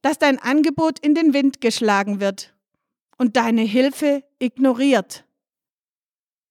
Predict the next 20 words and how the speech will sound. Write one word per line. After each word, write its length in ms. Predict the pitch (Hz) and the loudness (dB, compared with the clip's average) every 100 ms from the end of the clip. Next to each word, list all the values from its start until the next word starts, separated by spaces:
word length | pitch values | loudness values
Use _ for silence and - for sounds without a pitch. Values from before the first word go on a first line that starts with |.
| _ - | _ -4
Du 80 | 269 | 2
musst 280 | 302 302 - | 2 0 -4
zuschauen, 720 | 330 392 - 294 208 196 202 _ _ - | -2 0 -2 -2 -2 -4 -10 _ _ -4
wie 160 | 285 | -4
zerstörerische 880 | 247 277 - 285 302 330 320 339 330 | 0 -2 -2 2 2 2 -4 -4 0
Lebensmuster 920 | 262 254 311 370 339 330 - 311 302 _ _ - | 0 0 -2 -6 -6 -8 -6 -6 -6 _ _ -8
scheinbar 420 | - 285 285 269 | 0 2 4 0
stärker 540 | - 240 233 294 339 | -2 -2 -2 -2 -4
sind 420 | 302 302 302 294 _ _ _ - | -6 -4 -4 -4 _ _ _ -8
als 300 | 233 - 247 | -8 -6 -4
heilsame 560 | 247 311 302 277 277 | 0 0 0 0 0
Veränderungen. 920 | - 269 262 294 269 220 214 196 196 _ _ _ _ _ _ _ _ | 0 -2 0 2 0 -2 -4 -4 -8 _ _ _ _ _ _ _ _
Menschen 720 | - 247 311 311 330 320 330 _ _ _ _ _ _ - | -2 2 2 0 -2 -2 -4 _ _ _ _ _ _ -2
wollen 480 | 226 302 392 370 247 | 2 2 2 0 0
deine 320 | 208 214 277 | 0 0 0
Hilfe 420 | 269 285 320 302 | 0 -4 -4 -4
nicht. 500 | 226 190 185 - - _ _ _ _ _ _ _ _ _ _ _ | -4 -4 -10 -18 -20 _ _ _ _ _ _ _ _ _ _ _
Das 220 | 247 247 | -6 -6
tut 320 | - 285 233 226 | -4 -6 -2 2
weh. 360 | 226 202 190 | 2 2 -2